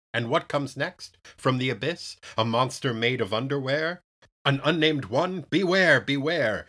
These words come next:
His plots so long we do not care.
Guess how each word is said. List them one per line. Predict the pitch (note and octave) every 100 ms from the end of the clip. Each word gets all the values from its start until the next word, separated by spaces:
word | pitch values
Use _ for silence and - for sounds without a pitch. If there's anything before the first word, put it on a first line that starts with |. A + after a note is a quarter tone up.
| _
His | C#3+ C3+
plots | - D#3 -
so | - C#3+
long | A#2 C3+ B2+ A#2
we | B2+
do | A2 C3
not | A#2+ A2+
care. | - A2+ G#2+ F#2+ E2